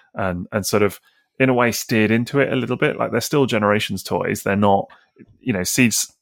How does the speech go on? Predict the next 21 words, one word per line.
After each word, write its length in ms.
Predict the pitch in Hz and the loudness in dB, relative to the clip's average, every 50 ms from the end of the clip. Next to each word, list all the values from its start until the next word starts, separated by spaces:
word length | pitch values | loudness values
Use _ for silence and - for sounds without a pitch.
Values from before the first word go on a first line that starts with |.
| - | -10
Siege 520 | - - - 147 127 123 113 107 - - _ _ | -8 -4 -2 0 0 0 0 -2 -4 -10 _ _
Sideswipe 580 | - - 117 107 101 - - 107 101 101 98 - | -8 -2 0 0 0 0 -2 -2 -2 -2 -2 -4
or, 200 | - 92 92 87 - | -6 -6 -6 -6 -6
or, 260 | - 92 98 95 87 - 107 | -6 -6 -6 -6 -8 -8 -8
you 100 | 110 95 | -8 -8
know, 100 | 90 87 | -8 -8
whatever 280 | 90 95 101 98 101 | -6 -4 -4 -4 -4
the 340 | 98 98 92 87 87 87 90 - - | -4 -4 -4 -4 -4 -8 -10 -10 -12
equivalent 480 | 113 - - 120 110 110 104 104 - - | -8 -4 -4 -2 -2 -2 -2 -4 -2 -2
Earth 220 | - 104 101 - | -2 -2 -2 -2
version 300 | - 101 98 90 - - | -4 -4 -4 -4 -4 -4
is, 140 | 95 90 - - - - - - _ - | -6 -8 -8 -10 -18 -20 -20 -20 _ -4
will 100 | 127 123 | -2 2
never 320 | 123 123 117 104 113 110 - _ _ - | 2 2 2 2 0 -2 -4 _ _ -4
quite 240 | - 147 123 107 | 2 2 2 2
be 100 | - 120 | 2 0
the 100 | 101 104 | -2 -2
same 400 | 101 - - 135 135 127 110 101 | -2 0 0 2 2 2 2 0
as 300 | 98 92 90 87 - - - _ _ - | 0 -2 -2 -4 -8 -14 -18 _ _ -6
M 180 | 107 95 92 92 | -6 -4 -4 -6
P 420 | - 101 98 95 90 87 90 - | -6 -6 -6 -4 -6 -6 -8 -12